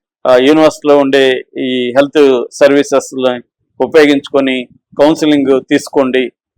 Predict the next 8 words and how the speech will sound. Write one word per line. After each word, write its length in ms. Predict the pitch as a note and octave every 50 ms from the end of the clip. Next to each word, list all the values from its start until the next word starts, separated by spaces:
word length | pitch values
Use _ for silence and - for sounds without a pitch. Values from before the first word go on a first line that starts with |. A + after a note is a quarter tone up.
| _ - D3
ఆ, 40 | C3
దాంట్లో 480 | A#2+ A#2 C3+ C3+ C#3+ D3 C#3 - E3
ఏం 120 | D#3+ D#3+ D#3
తప్పు 300 | - C#3 C3+ C3+ - D#3
లేదు. 260 | D3 D3+ C#3+ C3+ C#3+
మనం 260 | C3+ C3 C3 B2+ B2+
ఫిజికల్ 440 | B2 - D3 C3+ C#3 - F3 E3 E3
గా, 360 | D#3 D#3+ D#3 D#3 D3+ D3 D3